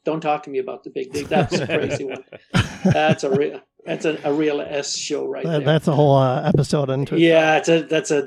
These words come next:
Speaker 1: one on its own. Um, but, you know, it, it became, um,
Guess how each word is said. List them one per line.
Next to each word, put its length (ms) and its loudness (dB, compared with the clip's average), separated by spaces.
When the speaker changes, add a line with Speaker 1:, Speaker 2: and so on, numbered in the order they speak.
Speaker 1:
one 200 -2
on 120 -4
its 160 -8
own. 280 -8
Um, 480 0
but, 220 0
you 80 -2
know, 200 2
it, 540 -6
it 120 -4
became, 540 2
um, 440 -4